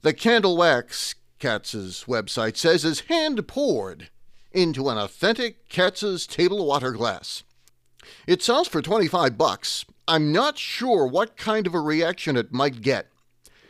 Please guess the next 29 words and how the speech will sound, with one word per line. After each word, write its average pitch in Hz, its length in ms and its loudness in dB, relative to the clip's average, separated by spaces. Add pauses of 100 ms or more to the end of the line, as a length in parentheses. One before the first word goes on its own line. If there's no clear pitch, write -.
(220)
Seeing 294 500 0
as 123 180 0
this 208 220 0
is 143 100 -2
a 139 140 4
family 226 640 2
program, 131 800 -2 (120)
there's 180 300 2
a 208 140 4
movie 240 500 -2
clip 208 400 2
I 165 140 4
want 175 300 2
to 285 40 0
play 247 460 0
and 120 160 -4
just 330 340 -4
can't. 294 560 -6 (880)
But 151 320 2 (200)
it's 196 240 0
set 180 300 4
at 117 200 -2
Katz's 110 520 -4
Deli. 92 320 -4 (1120)
Chocolate, 208 540 0 (640)
candles, 185 680 -2 (500)
you 143 100 -4
can't 262 260 0
lose. 208 600 -2